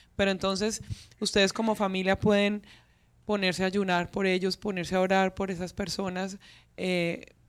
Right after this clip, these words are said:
levantarles simplemente los brazos en oración y no desmayar, porque a veces uno tira la toalla, uno tiene momentos en que quiere tirar la toalla. Entonces, para mí, eso sería lo ideal,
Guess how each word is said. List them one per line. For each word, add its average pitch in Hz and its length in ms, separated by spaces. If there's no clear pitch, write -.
levantarles 208 760
simplemente 226 420
los 226 160
brazos 185 340
en 208 160
oración 170 680
y 196 100
no 190 120
desmayar, 175 520
porque 190 200
a 190 40
veces 175 240
uno 190 360
tira 185 240
la 190 100
toalla, 160 440
uno 175 180
tiene 190 300
momentos 185 400
en 185 100
que 185 120
quiere 165 220
tirar 165 260
la 165 140
toalla. 165 360
Entonces, 180 300
para 175 260
mí, 196 260
eso 185 300
sería 175 520
lo 185 380
ideal, 165 420